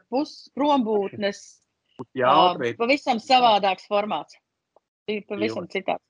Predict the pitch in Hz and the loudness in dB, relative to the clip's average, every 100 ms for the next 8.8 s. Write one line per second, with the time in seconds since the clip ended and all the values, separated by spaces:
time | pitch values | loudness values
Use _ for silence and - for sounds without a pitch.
0 | 180 175 175 156 - _ _ _ _ _ | -6 -4 -4 -8 -12 _ _ _ _ _
1 | 123 156 175 143 165 165 135 170 208 175 | -8 -4 -2 -2 -2 -4 -4 -4 -2 -6
2 | - 180 170 143 180 - 143 127 147 156 | -4 -6 -4 -4 -6 -6 -10 -10 -8 -8
3 | 123 117 101 101 101 131 151 143 - - | -8 -6 -8 -8 -8 -6 -6 -8 -14 -6
4 | 117 101 - 135 131 101 143 185 214 214 | -6 -6 -8 -6 -4 -6 -4 0 0 0
5 | 202 180 180 127 _ _ _ _ _ _ | -2 0 -2 -4 _ _ _ _ _ _
6 | _ - 131 113 107 190 196 151 117 - | _ -8 -4 -4 -2 -2 -2 -4 -4 -10
7 | - 165 143 175 143 123 151 160 131 120 | -2 0 2 2 2 0 0 -2 -4 -8
8 | 107 131 160 254 254 - 185 | -8 -6 -4 -4 -6 -8 -8